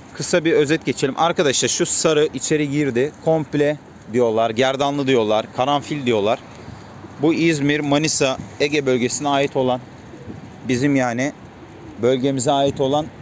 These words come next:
kelebeklerden bir tane biliyorsunuz hediye gelmişti. Onunla bir postamız. Ve şimdi bir tane kara geldi arkadaşlar.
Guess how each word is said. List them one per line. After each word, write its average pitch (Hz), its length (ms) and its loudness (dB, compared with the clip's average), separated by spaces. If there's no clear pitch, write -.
kelebeklerden 131 800 0
bir 127 40 -2
tane 127 320 0
biliyorsunuz 123 480 0
hediye 120 280 2
gelmişti. 117 600 0
Onunla 113 340 2
bir 104 100 -2
postamız. 147 760 -2
Ve 165 300 2
şimdi 160 400 0
bir 170 60 -2
tane 160 360 2
kara 143 300 0
geldi 131 300 0
arkadaşlar. 113 680 0